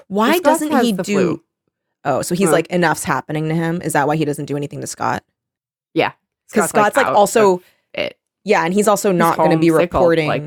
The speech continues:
Speaker 2: all the time. Yeah.
Speaker 1: Yeah, everyone else is, like, conferring with each other, and he's literally passed out.
Speaker 2: Yeah.
Speaker 1: That's funny.
Speaker 2: Although,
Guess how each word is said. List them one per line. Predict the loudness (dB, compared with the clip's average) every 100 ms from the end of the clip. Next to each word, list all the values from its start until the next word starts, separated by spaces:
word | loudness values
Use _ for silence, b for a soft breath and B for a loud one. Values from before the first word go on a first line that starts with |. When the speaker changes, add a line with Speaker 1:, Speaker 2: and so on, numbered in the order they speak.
| -6
Speaker 2:
all | -2 -2
the | -2 -8
time. | -6 -6 -6 -8
Yeah. | -4 -4
Speaker 1:
Yeah, | -2 -2 -2 0
everyone | 2 4 4
else | 2 0 -4
is, | -4
like, | -4 -4 _ _
conferring | -6 -4 -2 -4
with | -6
each | -6 -2
other, | 0 0
and | -2
he's | -6 -8
literally | -2 -2 0 -2 -2
passed | -4 -8 -8 -8
out. | -8 -10 _ _ _ -12
Speaker 2:
Yeah. | -6
Speaker 1:
That's | 0 0 -2
funny. | 0 2 4
Speaker 2:
Although, | 2